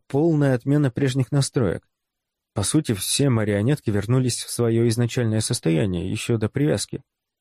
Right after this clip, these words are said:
Подобный откат мог полностью уничтожить любого владеющего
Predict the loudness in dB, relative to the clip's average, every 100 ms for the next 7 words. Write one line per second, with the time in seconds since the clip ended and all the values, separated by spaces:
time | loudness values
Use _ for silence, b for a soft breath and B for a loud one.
0 | _ _ _ _ _ _ _ _ -4 0
1 | 0 0 -2 -2 -2 -4 -2 0 0 0
2 | -6 -4 0 2 0 -2 -2 0 0 0
3 | -2 -2 0 0 -2 -2 0 0 -2 0
4 | -2 0 0 0 -2 -4 -6